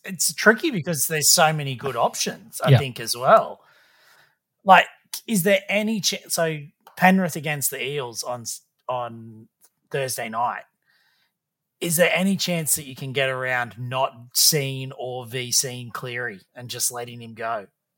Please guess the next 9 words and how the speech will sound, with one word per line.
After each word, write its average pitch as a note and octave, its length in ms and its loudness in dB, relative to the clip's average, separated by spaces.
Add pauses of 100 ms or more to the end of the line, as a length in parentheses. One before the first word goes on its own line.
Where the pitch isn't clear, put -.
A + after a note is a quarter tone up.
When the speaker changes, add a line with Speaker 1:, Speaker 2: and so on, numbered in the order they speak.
Speaker 1:
Um, A2 480 -8 (520)
and D3 140 -2
so D3+ 100 2
the D3 120 -4
reason D#3+ 360 -2
I'm C#3 140 -4
saying C#3+ 340 -2
that B2 200 -2
is A#2 260 -4